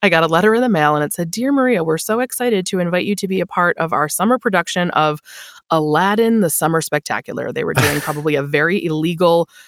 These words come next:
Speaker 1: concert production of the music from Aladdin.
Speaker 2: Right.
Speaker 1: And I had been cast as, like, you know, child number one out of fifty in this, like, chorus.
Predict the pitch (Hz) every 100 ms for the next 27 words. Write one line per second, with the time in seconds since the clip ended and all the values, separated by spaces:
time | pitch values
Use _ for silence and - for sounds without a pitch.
0 | _ - 175 175 220 202 - 170 139 -
1 | 143 143 156 151 151 151 151 156 151 -
2 | 156 151 135 143 139 143 - 139 226 -
3 | - 95 - 170 160 170 160 156 - 156
4 | 147 - 139 151 143 - 160 151 143 -
5 | 160 160 156 156 156 143 147 151 151 135
6 | - 165 156 147 143 139 147 135 - 120
7 | - 180 127 101 -